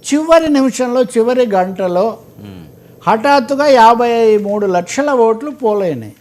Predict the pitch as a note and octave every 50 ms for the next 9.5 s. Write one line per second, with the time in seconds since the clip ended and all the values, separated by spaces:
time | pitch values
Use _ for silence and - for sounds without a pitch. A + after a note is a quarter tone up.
0 | - G#2 G2+ F#2 E2 C#2+ C2+ C2 _ _ _ _ _ _ _ _ _ _ _ _
1 | _ _ _ _ - D#3 G#3 B3+ C#4 C#4 C#4+ C#4+ C#4+ C#4+ C#4+ C4+ C4+ C4+ C4 A#3+
2 | A3 G#3 B3+ D4 C#4+ C4+ C4+ C#4 D4+ D4+ C#4 A#3 G#3+ C4 C4 C4 B3+ A3 A3 F#3+
3 | - G3+ F3+ E3+ D#3+ - D#3 C#3+ C3+ C3 B2 - - B2+ A#2+ A#2+ - _ _ _
4 | _ _ _ _ _ _ _ _ _ _ _ _ _ _ - - - - - A#3+
5 | C#4 D4 C4+ A#3 A3+ A3+ A3+ - D#4 D#4 D#4 D4+ D4+ D4+ C#4 G3+ B3 A#3+ B3 C4+
6 | C4+ D4 C#4+ C4+ B3+ C4+ C#4 C#4 C4 B3+ B3+ C4 C4 C4 B3+ B3+ C4 C4 B3+ B3+
7 | B3 B3 A#3+ A3+ A3 A#3+ A#3 A3+ B3+ B3+ A#3+ A3+ C4 C4 C4 - A#3+ A#3+ B3+ C4
8 | C4 C4+ B3+ B3 B3 B3 B3 B3 C4 C#4+ C#4 B3+ A#3+ A3+ - - F#3+ E3+ - A3+
9 | A3+ A3+ G3+ E3+ C3 A2 G#2+ G2+ - -